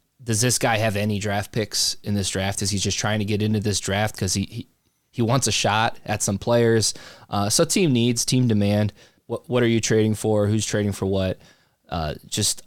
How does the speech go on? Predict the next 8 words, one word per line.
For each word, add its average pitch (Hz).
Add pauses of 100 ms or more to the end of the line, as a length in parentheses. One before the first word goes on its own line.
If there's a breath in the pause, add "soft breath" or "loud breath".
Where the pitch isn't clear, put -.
(120)
understanding 113
the 104
demand 98
of 95
your 95
trade 101
partner 95 (460 soft breath)
is 95